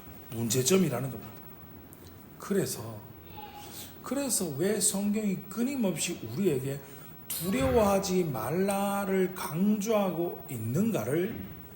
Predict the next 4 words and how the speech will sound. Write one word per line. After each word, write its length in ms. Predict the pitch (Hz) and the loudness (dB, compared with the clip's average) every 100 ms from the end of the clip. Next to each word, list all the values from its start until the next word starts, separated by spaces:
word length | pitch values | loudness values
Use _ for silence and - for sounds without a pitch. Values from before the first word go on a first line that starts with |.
| - - - | -20 -12 -2
우리가 260 | 147 139 | 0 0
분명히 500 | - 131 123 135 165 151 | -2 -4 0 0 0 -2
기억하고 680 | - 156 190 190 107 147 - - - - - - - - - | 0 4 4 2 -6 -6 -8 -10 -16 -18 -18 -18 -18 -18 -14
알고 680 | 107 98 98 104 156 185 | -10 -8 -8 -2 0 0